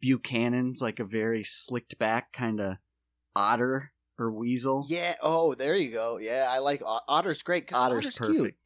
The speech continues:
Speaker 1: Yeah, very cute. Yeah. Have
Speaker 2: Just
Speaker 1: a,
Speaker 2: laying
Speaker 1: have a
Speaker 2: on his
Speaker 1: good
Speaker 2: belly.
Speaker 1: time. He's got
Speaker 2: Laying
Speaker 1: the
Speaker 2: on his belly, cracking open <laughs> clamshells.
Speaker 1: Yeah. Oh, yeah.
Speaker 2: Not a care in the world.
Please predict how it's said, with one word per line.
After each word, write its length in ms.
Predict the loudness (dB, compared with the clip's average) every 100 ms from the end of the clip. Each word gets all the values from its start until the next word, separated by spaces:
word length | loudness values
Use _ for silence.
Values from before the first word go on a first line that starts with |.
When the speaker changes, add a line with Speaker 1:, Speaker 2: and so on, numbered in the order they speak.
| -2
Speaker 1:
Yeah, 140 | 0
very 320 | 4 2 2
cute. 380 | 0 -4 -6 -6 _
Yeah. 220 | -8 -6
Have 100 | -6 -10 _ _
Speaker 2:
Just 100 | -4
Speaker 1:
a, 60 | -2
Speaker 2:
laying 80 | 0
Speaker 1:
have 80 | 2
a 40 |
Speaker 2:
on 60 | 0
his 80 | 2
Speaker 1:
good 140 | 0
Speaker 2:
belly. 240 | 2 0 0
Speaker 1:
time. 120 | -4 -10 -20 _ -18
He's 120 | -10
got 120 | -2 0
Speaker 2:
Laying 180 | 2 0
Speaker 1:
the 60 |
Speaker 2:
on 60 | 0
his 100 | -2
belly, 380 | 2 4 6 4 _ -14
cracking 480 | -6 0 0 2 2
open 460 | 2 0 -6 -6 -10
<laughs> 40 | -2
clamshells. 880 | 2 4 4 4 6 6 4 -2 -6
Speaker 1:
Yeah. 300 | -4 0 0 -2 -8
Oh, 220 | 2 6 6
yeah. 360 | 6 4 4 2 -2 2 4
Speaker 2:
Not 140 | 6
a 40 | 6
care 280 | 6 8
in 80 | 8
the 80 | 10
world. 500 | 12 12 10 6 2